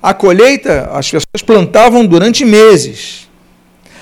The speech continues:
Aí chegava o período da colheita. A colheita era feita num dia só? Sim ou não? Não. Eram dias, semanas,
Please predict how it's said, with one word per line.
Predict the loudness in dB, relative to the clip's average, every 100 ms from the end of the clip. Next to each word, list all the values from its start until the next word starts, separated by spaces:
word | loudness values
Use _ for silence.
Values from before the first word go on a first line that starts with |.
| _
Aí | -2
chegava | 0 0 2 2 0
o |
período | 2 2 2 -2 -2
da | -2
colheita. | 2 2 4 2 0 -8 -14 -18 _ -10
A | -4
colheita | 0 2 2 2
era | 0 0
feita | 0 0
num | 0 0
dia | 2 2
só? | 2 2 2 0 -10 -20 -20 _ _ _ _
Sim | -4 0 2
ou |
não? | 4 2 0 -6 _ _ _ _
Não. | -4 -2 0 -2 -6 _ _ _ _ _ -20 _
Eram | 0 2 2
dias, | 0 0 2 2 0 0
semanas, | 0 0 2 2 2 0 -4 -8 -12 -16